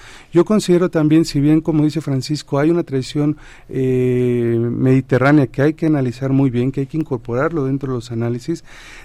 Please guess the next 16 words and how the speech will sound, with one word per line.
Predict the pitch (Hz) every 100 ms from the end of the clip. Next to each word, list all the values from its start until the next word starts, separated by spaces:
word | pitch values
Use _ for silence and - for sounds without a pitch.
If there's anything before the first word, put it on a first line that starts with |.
| -
también | 143 147 185
creo | 180 175
que | - 180 180 -
existen, | 135 - 175 170 180
por | 170 147
ejemplo, | 139 156 151 156 156
dentro | 156 180 165
de |
estas | 160 170 156
tradiciones, | - 135 131 - 143 143 147 139 - - - -
eh, | - 123 120 120 117 117 113 113 113 117 117 113 110 110
de, | 117 135
de | 139 139
las | 120
poblaciones | 117 123 113 147 156
indígenas, | 151 143 143 - 127 135